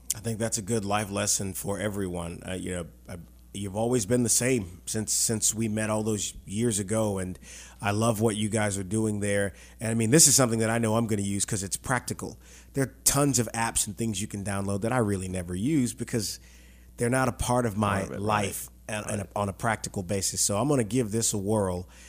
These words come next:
Speaker 1: And, uh, and tell people again, what is it? Where can they get it?
Speaker 2: Yeah, it's two two five Requests, the new app for dining, dashing in style. No more cash, no more credit cards. All you have to do is have your mobile phone with you,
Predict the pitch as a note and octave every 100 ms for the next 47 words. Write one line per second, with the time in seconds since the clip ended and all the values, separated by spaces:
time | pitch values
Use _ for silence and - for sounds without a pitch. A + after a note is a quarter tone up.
0 | - - - G#2 G2+ G2 G2 G#2+ G#2 C#3
1 | C#3+ D3+ C3+ B2 A2 F#2 G2+ D3 E3+ E3
2 | A2 A#2 C3 B2 A#2+ G#2 G2 - A#2+ G2+
3 | F2+ - - C#3 D3 C3+ C3 B2+ B2 -
4 | A#2 G#2 - - - F2+ G2 G2+ B2 D3+
5 | A#2+ B2 - - G2+ F2 G#2 A2+ A#2 A2
6 | A2 A2+ A#2+ A#2 - G#2 G2+ F2+ F2 G#2
7 | A2+ A#2+ A#2 - B2 B2+ C3 - A2+ A#2
8 | A#2 - A#2+ B2 C3 B2+ B2+ A#2 - -
9 | - - F#2+ A2 A2+ A#2 A2+ - G#2 A#2
10 | G2+ G#2+ G2+ G2+ G#2+ A2+ A2+ - A2+ A2
11 | A#2 - B2 B2+